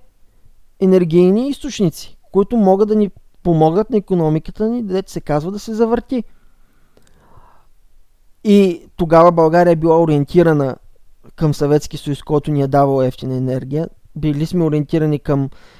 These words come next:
в близки отношения с Ирак и Либия, които са ни давали петрол също на много добри цени.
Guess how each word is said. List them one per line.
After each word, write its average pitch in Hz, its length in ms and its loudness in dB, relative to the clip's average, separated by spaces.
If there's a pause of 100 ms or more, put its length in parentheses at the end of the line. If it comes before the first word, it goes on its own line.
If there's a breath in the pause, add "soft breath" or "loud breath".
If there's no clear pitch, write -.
(540 soft breath)
в 143 100 -12
близки 175 300 -2
отношения 165 380 -2
с - 100 -6
Ирак 160 320 4
и 165 80 2
Либия, 143 400 2
които - 240 -10
са 143 80 -12
ни 143 120 -4
давали 139 320 0
петрол 131 420 -6
също 139 360 -12
на 123 360 -6 (440)
много 139 300 -2
добри 127 280 -8
цени. 110 400 -12